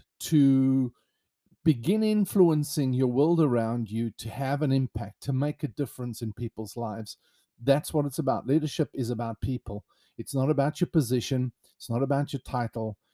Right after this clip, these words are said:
It's not about your, your income. Um, it's about the influence that you have on people's lives through the relationships that you build with them,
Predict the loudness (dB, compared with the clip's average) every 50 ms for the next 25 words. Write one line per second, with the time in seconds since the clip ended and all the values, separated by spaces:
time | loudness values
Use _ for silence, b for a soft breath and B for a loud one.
0 | _ _ -6 -6 -4 -4 -2 -2 0 0 0 0 0 0 0 0 0 -2 -2 0
1 | 2 2 4 4 4 2 0 -4 -6 -8 -8 -4 -2 -2 -2 -2 -2 -2 0 0
2 | 0 0 -2 0 0 2 2 0 0 -2 _ b b b b b b b b -4
3 | -2 -2 -2 -4 -4 -4 -2 -2 -2 -2 -2 -4 0 0 0 0 0 -2 -4 -4
4 | 0 2 2 2 2 2 0 0 0 0 0 -2 -4 -6 -6 -4 -4 -6 -4 -2
5 | -2 -2 -2 -4 -4 -8 -8 -6 -4 -2 -2 0 0 -2 -2 -2 -4 -6 -4 0
6 | 0 2 2 2 0 -2 -4 -8 -12 -18 -18 -20 -20 _ _ _ _ _ _ _
7 | -2 6 8 10 12 12 12 10 6 4 0 -2 0 2 2 2 2 2 0 -2
8 | -2 -4 -6 -6 -4 -6 -8 -8 -8 -8 -8 -6 -4 -4 -2 -2 -2 -2 -4 -6
9 | -8 -8 -6 -6 -6 -6 -8